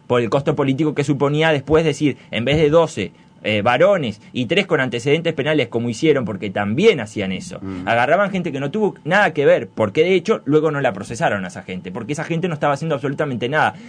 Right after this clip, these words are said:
Speaker 1: Simplemente vivían en la calle y estaban cuidando coches, y los agarraron así, eh, que no estaban participando, porque si
Speaker 2: Claro.
Speaker 1: participaban, yo les pregunto, "¿por qué no los procesaron?".
Speaker 2: Ajá.
Speaker 1: Porque no estaban haciendo absolutamente nada.
Speaker 2: Marcelo, una pregunta técnica a propósito,
Speaker 1: Sí.
Speaker 2: antes de ir a la pausa.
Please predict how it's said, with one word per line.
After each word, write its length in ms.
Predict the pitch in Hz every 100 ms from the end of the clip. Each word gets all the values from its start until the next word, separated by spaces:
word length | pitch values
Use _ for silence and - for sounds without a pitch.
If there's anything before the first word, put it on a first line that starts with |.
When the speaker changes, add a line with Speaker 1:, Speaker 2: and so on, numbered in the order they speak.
| -
Speaker 1:
Simplemente 720 | 160 156 165 175 175 196 -
vivían 540 | 127 135 151 214 156 139
en 100 | 151
la 120 | 156
calle 240 | 170 170
y 40 | 202
estaban 320 | - 143 135
cuidando 320 | 135 131 123
coches, 300 | 113 123 123 -
y 160 | 135 131
los 160 | 131
agarraron 380 | 143 127 147 208
así, 280 | 196 147 160 - - - - _ _ -
eh, 200 | 123 117
que 100 | 120
no 100 | 151
estaban 340 | 190 247 262
participando, 680 | 139 101 104 101 98 92 90
porque 220 | 113 95
si 140 | 113 143
Speaker 2:
Claro. 140 | 101
Speaker 1:
participaban, 580 | 90 220 190 143 123 117
yo 80 | 147
les 100 | 185
pregunto, 300 | - 160 139
"¿por 140 | -
qué 80 | 185
no 60 | 185
los 100 | 147
procesaron?". 580 | 214 117 - 90 87 - _ _ 87
Speaker 2:
Ajá. 120 | 87
Speaker 1:
Porque 260 | 92 73 98
no 80 |
estaban 260 | 139 143 135
haciendo 260 | 120 123 123
absolutamente 580 | 92 98 104 95 92 87
nada. 160 | 82 - - -
Speaker 2:
Marcelo, 280 | 127 139 156
una 100 | 160
pregunta 300 | 139 147 117
técnica 840 | 98 131 104 95 87 85 71 87
a 40 |
propósito, 380 | 85 92 120 98
Speaker 1:
Sí. 60 | 104
Speaker 2:
antes 160 | 107
de 80 | 110
ir 60 | 104
a 40 |
la 100 | 98 80
pausa. 440 | 76 78 82 76